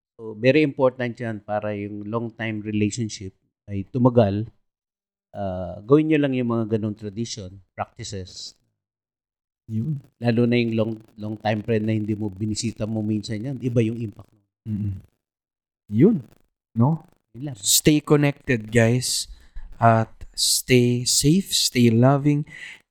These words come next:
Speaker 2: Ah, biggest shoutout rin pala kasi plano kong yayain si Daddy ngayon na dumaan sa, ano eh, sa, um, Quintal Coffee. Shoutout, no? Sa ating mga friends dyan sa Quintal Coffee sa may Lagro,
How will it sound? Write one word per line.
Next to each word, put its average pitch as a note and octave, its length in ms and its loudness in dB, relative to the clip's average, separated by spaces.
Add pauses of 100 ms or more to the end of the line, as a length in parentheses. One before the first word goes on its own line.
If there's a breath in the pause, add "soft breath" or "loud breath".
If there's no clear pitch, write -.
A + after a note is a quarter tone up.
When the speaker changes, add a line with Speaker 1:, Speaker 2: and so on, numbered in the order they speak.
(140)
Speaker 2:
Ah, A2 340 6
biggest D3 480 2
shoutout D3+ 560 4
rin D3+ 220 4
pala D#3+ 240 4
kasi D3+ 400 4 (240 soft breath)
plano B2+ 260 6
kong C3 380 4
yayain B2+ 320 6
si C3+ 80 2
Daddy A#2+ 320 4
ngayon C3 320 4
na A#2 80 4
dumaan A#2+ 400 4
sa, A#2 340 2 (400 soft breath)
ano A#2 240 -2
eh, A2 140 2
sa, A2 500 0 (720)
um, G#2+ 720 0 (320)
Quintal C#3+ 480 4
Coffee. B2 560 4 (400 soft breath)
Shoutout, A#2+ 640 4 (160)
no? A2+ 240 -4 (320)
Sa - 240 -2
ating A2+ 240 4
mga A2+ 160 2
friends A2+ 400 2
dyan A2+ 240 4
sa A#2+ 80 0
Quintal A2 400 4
Coffee A2 320 4
sa A2+ 160 4
may G#2+ 160 4
Lagro, A2 560 4